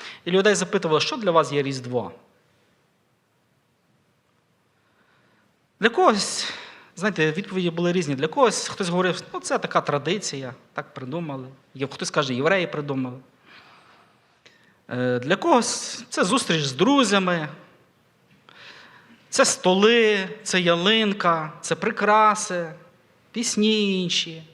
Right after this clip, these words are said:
Знаєте, люди відповідали по-різному, і дуже мало людей говорили дійсно справжню суть, для чого Христос прийшов,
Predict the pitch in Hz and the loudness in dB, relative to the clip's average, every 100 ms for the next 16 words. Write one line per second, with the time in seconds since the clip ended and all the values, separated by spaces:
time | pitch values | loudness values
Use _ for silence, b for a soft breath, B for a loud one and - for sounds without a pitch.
0 | _ _ _ _ B B B B B B | _ _ _ _ B B B B B B
1 | B 170 214 226 220 220 196 185 190 185 | B -2 0 2 2 0 0 2 2 2
2 | 185 190 156 143 131 160 151 147 147 147 | 0 0 -2 -4 -4 -6 -4 0 0 0
3 | 196 202 196 202 180 170 160 185 185 139 | -2 0 2 4 2 0 0 2 2 0
4 | 117 - B B B 113 147 170 160 160 | -8 -20 B B B -6 2 2 2 0
5 | 147 180 - 147 135 117 - b b - | 0 -4 -4 -6 -8 -10 -20 b b -12
6 | - 165 170 147 147 - 185 143 131 131 | -2 2 2 -2 -6 -6 -6 -6 -6 -4
7 | 156 131 123 - _ _ _ _ _ _ | -4 -4 -6 -14 _ _ _ _ _ _
8 | _ _ _ _ _ _ _ _ - 139 | _ _ _ _ _ _ _ _ -12 -8
9 | 135 143 - 135 - 127 113 | -8 -8 -10 -10 -10 -10 -12